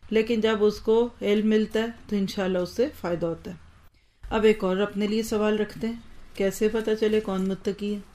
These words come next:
ہم کہتے ہیں میں متقی ہوں، ہم متقی ہیں، ہمارا خاندان متقی ہے، ہم تقوی والے نہیں۔ بہت واضح ہیں، میں صرف آیتوں کے نمبر بولتی ہوں، آپ لوگ نوٹ کر لیں، یعنی اس کے بیچ میں ٹپس بولتی ہوں جو بھی اس کی main ہے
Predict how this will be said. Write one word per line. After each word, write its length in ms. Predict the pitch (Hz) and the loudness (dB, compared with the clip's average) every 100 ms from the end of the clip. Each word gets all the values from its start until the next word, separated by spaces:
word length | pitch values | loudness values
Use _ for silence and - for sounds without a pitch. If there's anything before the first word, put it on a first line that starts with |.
| - _ _ _ - | -20 _ _ _ -4
ہم 140 | 233 233 | 0 2
کہتے 220 | 202 196 | 2 0
ہیں 80 | 185 | -2
میں 100 | 180 | -2
متقی 420 | 180 - 202 220 | -2 -4 -4 -2
ہوں، 60 | 240 - _ _ _ | -6 -8 _ _ _
ہم 200 | - 196 | -2 2
متقی 440 | 196 196 220 233 247 | 2 2 0 2 0
ہیں، 80 | 262 - _ _ _ | 0 -6 _ _ _
ہمارا 260 | 208 208 208 | -2 0 2
خاندان 460 | 202 190 185 196 | 2 0 0 2
متقی 460 | 220 220 233 233 240 | 2 2 0 0 -2
ہے، 60 | 233 - - - - - - - - - | -2 -6 -20 -20 -20 -20 -20 -20 -20 -6
ہم 120 | 208 202 | 0 0
تقوی 380 | 190 185 190 208 | -2 -2 0 2
والے 260 | 220 214 254 262 | 2 2 2 0
نہیں۔ 320 | 202 190 180 160 - _ _ - | 0 0 0 -4 -12 _ _ 0
بہت 500 | 240 254 262 262 247 | 4 6 6 6 4
واضح 300 | 202 190 190 | 2 2 0
ہیں، 160 | 175 170 208 | -4 -4 -2
میں 100 | 226 | 0
صرف 280 | 269 269 | 2 2
آیتوں 260 | 254 226 233 | 2 2 0
کے 80 | 233 | 0
نمبر 300 | 214 202 226 | 0 2 2
بولتی 400 | 220 220 220 233 | 2 2 2 0
ہوں، 60 | 233 | 2
آپ 180 | 202 202 | 0 0
لوگ 120 | 190 | -2
نوٹ 240 | 190 190 | 0 -2
کر 180 | - 196 | -2 -2
لیں، 180 | 196 214 214 - - | 0 -2 -2 -10 -2
یعنی 200 | 220 240 | 2 4
اس 100 | 254 | 4
کے 140 | - 254 226 | 2 0 2
بیچ 240 | 208 220 | 0 0
میں 120 | 233 226 | 0 0
ٹپس 260 | 247 254 - | 0 -2 0
بولتی 360 | 190 180 208 | 0 2 0
ہوں 100 | 208 | 0
جو 160 | 196 196 | 2 0
بھی 160 | 180 202 | 2 0
اس 140 | 196 | -2
کی 180 | - 202 190 | -2 -2 0
main 300 | 190 196 | 0 0
ہے 80 | 226 | 0